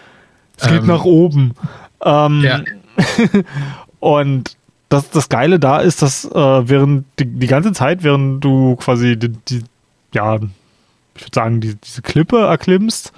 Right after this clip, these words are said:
Speaker 1: äh, fallen von oben Leichen runter. Und
Speaker 2: Mhm.
Speaker 1: ich hab mich die ganze Zeit gefragt, was zum Henker passiert da oben? Was kann das sein? Es muss doch irgendein Boss sein, der irgendwie mega badass ist, dass er so viele Leichen produziert.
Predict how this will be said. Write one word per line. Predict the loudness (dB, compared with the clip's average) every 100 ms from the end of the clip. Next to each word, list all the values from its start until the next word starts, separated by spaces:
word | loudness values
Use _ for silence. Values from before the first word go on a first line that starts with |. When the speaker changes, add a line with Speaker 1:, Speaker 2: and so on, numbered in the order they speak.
| -20 -20 -20 -20 _ _ -2
Speaker 1:
äh, | 0 0
fallen | 0 0
von | 2
oben | 4 4 4
Leichen | 2 0 0
runter. | 0 -2 -2 -4 -6 _ _ -20 _ _ _
Und | 0 2 2 2 0
Speaker 2:
Mhm. |
Speaker 1:
ich | -2
hab | 0
mich | 0
die | 2
ganze | 2 0 -2
Zeit | -4
gefragt, | -4 -4 -2
was | 0 0 0
zum | 0 2
Henker | 2 2 0
passiert | 0 0 0 2
da | 0
oben? | -2 -4 -6 -4 -4
Was | -4
kann | -2 0
das | 0
sein? | 0 -2 -2
Es | -2
muss | -2
doch | 0
irgendein | 2 2 0
Boss | -2 -2
sein, | -2 -2
der | -2
irgendwie | -2 -2
mega | -2 0 2 2
badass | -2 -2 -2 -4 -4 -4 -2
ist, | -2 -4 -10 -20 -8
dass | -2
er | 2
so | 2
viele | 2 2
Leichen | 2 -2 -4 -6 -8 -10 -12 -10
produziert. | -8 -6 -6 -6 -6